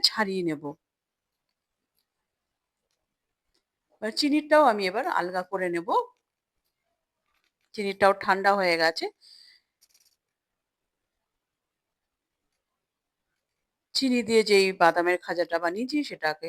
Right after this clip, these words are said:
এবার আমরা কাটিং করে নিচ্ছি।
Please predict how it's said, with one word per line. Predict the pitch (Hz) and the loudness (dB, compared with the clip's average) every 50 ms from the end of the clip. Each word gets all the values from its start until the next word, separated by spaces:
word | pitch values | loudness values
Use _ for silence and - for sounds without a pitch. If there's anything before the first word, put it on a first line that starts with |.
| 180 180 | -8 -8
এবার | 165 160 160 151 | -6 -4 -4 -4
আমরা | 151 156 160 175 233 302 392 381 _ _ _ _ _ _ _ _ _ _ _ _ _ _ _ _ _ _ _ _ _ _ - | -4 -4 -4 -2 -2 -2 -2 -4 _ _ _ _ _ _ _ _ _ _ _ _ _ _ _ _ _ _ _ _ _ _ -4
কাটিং | 180 180 180 185 185 185 | -4 -4 -4 -6 -6 -4
করে | 175 190 180 185 185 | 0 0 0 2 0
নিচ্ছি। | 185 190 185 - - - | -2 -4 -4 -6 -6 -6